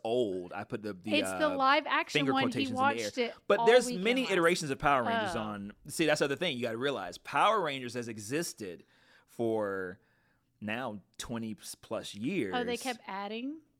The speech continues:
Speaker 2: So
Speaker 1: There's different iterations of it. You have Mighty Morphin Power Rangers, then you have Power Rangers Zeo, you have Power Rangers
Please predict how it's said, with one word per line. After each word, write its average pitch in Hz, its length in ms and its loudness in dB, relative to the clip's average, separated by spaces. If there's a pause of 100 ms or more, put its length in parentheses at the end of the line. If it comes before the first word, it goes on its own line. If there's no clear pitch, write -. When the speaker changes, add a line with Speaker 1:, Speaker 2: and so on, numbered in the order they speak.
(280)
Speaker 2:
So - 60 -14
Speaker 1:
There's 156 240 4
different 160 380 0
iterations 143 540 2
of 110 120 -4
it. 117 40 -2
You 127 60 0
have 110 120 -4
Mighty 131 180 0
Morphin 175 340 -4
Power 180 340 2
Rangers, 160 440 -2 (320)
then 156 180 -6
you 139 200 -8
have 120 160 -8
Power 117 280 -6
Rangers 95 400 -12
Zeo, 147 380 -4
you 120 100 -6
have 107 120 -8
Power 151 220 0
Rangers 117 340 -8